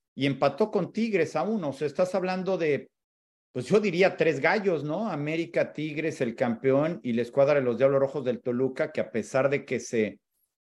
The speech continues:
se fueron algunos, pues llegaron otros. O sea, es un buen equipo, bien dirigido y demás. Así que, pues con Diego Mejía, este, este Juárez, que además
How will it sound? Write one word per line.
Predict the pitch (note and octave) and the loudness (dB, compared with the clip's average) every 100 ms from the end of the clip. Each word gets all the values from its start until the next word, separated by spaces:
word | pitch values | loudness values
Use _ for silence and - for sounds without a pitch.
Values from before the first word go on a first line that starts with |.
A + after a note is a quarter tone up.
| _ | _
se | - A2+ | -2 0
fueron | C#3+ D3+ | 4 4
algunos, | D3+ C3 C#3 D#3 D#3+ | 4 4 2 0 -2
pues | - | -2
llegaron | A2 G#2+ B2+ C3 | 0 4 2 4
otros. | C3+ C3+ - G#2+ G#2 | 2 0 -2 -6 -6
O | |
sea, | F#2 A#2+ | -2 -2
es | A#2 | 0
un | C3 | 0
buen | B2 B2 | 2 2
equipo, | A#2 C#3 C#3 B2 | 0 -4 -2 -2
bien | A#2+ A#2+ | 0 -2
dirigido | A#2 A2 B2 A#2+ | -4 -6 -4 -2
y | A#2 | 0
demás. | A#2 D#3+ F#3+ - | 2 2 -2 -4
Así | - C#3 C3 | -8 -10 -2
que, | D#3 C3+ - _ _ _ _ | 2 2 0 _ _ _ _
pues | - A2+ | -6 -4
con | - B2+ | 2 4
Diego | C#3 G3 | 6 6
Mejía, | G3 E3+ - F#3 G3 | 6 4 2 4 6
este, | F#3 F#3 G3+ F#3+ F#3 | 4 2 0 2 2
este | F3+ - | 2 2
Juárez, | - F#3 G3 G3+ E3+ | 4 6 6 4 2
que | E3 | 2
además | C#3+ D3+ D#3+ G3+ - | 0 0 -2 -4 -6